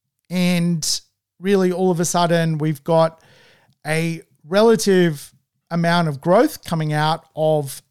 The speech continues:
a area gentrifying, but then it reaches its ceiling. Whilst another marketplace,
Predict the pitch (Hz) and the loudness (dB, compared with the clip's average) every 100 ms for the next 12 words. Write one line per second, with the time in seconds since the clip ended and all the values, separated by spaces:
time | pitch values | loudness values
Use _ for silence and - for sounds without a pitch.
0 | _ 147 147 147 147 _ 165 170 160 147 | _ -12 -10 -10 -12 _ -2 0 0 -2
1 | 131 175 185 202 - 208 320 359 _ _ | -2 -2 0 -2 -2 -2 -2 -8 _ _
2 | _ _ _ _ 180 180 208 202 202 175 | _ _ _ _ -6 -2 2 2 0 -4
3 | 170 170 185 180 - 190 175 175 170 - | -4 0 0 0 -2 -2 -2 -2 -6 -6
4 | - 277 220 131 85 _ _ 160 151 214 | -6 -2 -2 -4 -12 _ _ _ -2 2
5 | 285 143 147 - - - _ - 175 180 | 2 2 -4 -4 -8 -10 _ -8 -4 0
6 | 240 294 202 151 139 156 135 - 143 214 | 0 0 0 -2 -4 -8 -10 -10 -6 -4
7 | - - | -4 -10